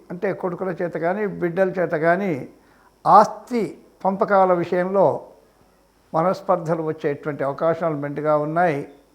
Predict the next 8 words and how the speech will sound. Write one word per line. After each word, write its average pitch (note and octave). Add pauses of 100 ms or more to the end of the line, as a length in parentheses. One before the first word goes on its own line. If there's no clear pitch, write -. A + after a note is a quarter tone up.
(180)
ధనుర్రాశి D3
వారికి. F3+ (1300)
ఈ A#3
ధనుర్రాశి A#3
వారికి A3+ (2750)
రాజకీయంగా A3
కానివ్వండి, G3+ (2500)
ఎక్కువగా G#3